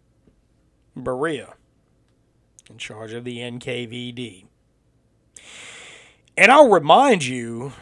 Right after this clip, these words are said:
that Beria, after he was no longer useful to the Soviet Politburo in the days after Stalin's abrupt death,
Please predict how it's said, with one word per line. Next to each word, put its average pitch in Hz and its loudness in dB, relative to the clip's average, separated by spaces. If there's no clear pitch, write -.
that 127 -4
Beria, 147 -2
after 131 -4
he 131 -12
was 123 -10
no 143 -6
longer 143 -4
useful 117 -10
to 117 -14
the 110 -14
Soviet 127 -8
Politburo 117 -6
in 120 -14
the 113 -16
days 135 -4
after 131 -2
Stalin's 135 -4
abrupt 110 -10
death, 139 -6